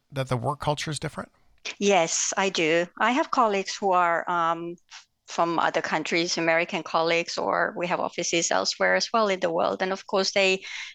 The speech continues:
Speaker 2: um, they see the differences quite clearly. Uh,
Speaker 1: Mm-hmm.
Speaker 2: well, um, maybe the pace of, of doing things is a little bit slower. Um, we do things a little bit maybe differently. For me as a Finn,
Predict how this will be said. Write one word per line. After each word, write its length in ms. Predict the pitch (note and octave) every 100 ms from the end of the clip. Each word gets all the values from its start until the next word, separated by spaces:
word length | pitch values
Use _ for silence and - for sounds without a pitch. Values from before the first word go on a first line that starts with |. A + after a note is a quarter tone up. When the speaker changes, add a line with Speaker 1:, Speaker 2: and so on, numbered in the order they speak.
| -
Speaker 2:
um, 460 | F#3+ F#3 F#3+ A3 - _
they 140 | A3 G3+
see 240 | - F#3+
the 120 | E3+ E3
differences 640 | E3 D#3+ E3+ D#3+ - -
quite 320 | - D3+ - - -
clearly. 640 | - G3 E3 E3+ F3+ - - - _
Uh, 340 | F3 E3+ E3 E3 F3 C#3+ _
Speaker 1:
Mm-hmm. 280 | G#2 A2 G#2+ F#2+ - _ _ _ A#3+ A#3+ -
Speaker 2:
well, 460 | - - - - - -
um, 360 | F#3+ F#3 F#3 -
maybe 220 | G3+ G3+
the 100 | B3
pace 400 | - - A#3 B3
of, 100 | C4+ - -
of 340 | B3 B3 - -
doing 280 | A#3+ A#3+
things 280 | A3+ A3+ A3+
is 180 | A3+ A3 -
a 60 | G#3
little 160 | G3 F#3
bit 180 | F#3 -
slower. 680 | - E3+ F3 F#3 G#3 A3 -
Um, 400 | F#3+ G3 G3 F#3+
we 220 | G3 G3 -
do 240 | G3+ G3
things 400 | G3 G3 F3+ -
a 40 | F#3
little 200 | F#3 F#3+
bit 180 | F#3+
maybe 480 | F#3 F3+ F3+ F3+ E3+ - - - - - - -
differently. 640 | - - - A3 B3 A3+ A#3
For 220 | - A#3
me 220 | A3 A#3
as 180 | A#3 G#3+
a 60 | G#3
Finn, 600 | - - A#3+ G3 F3+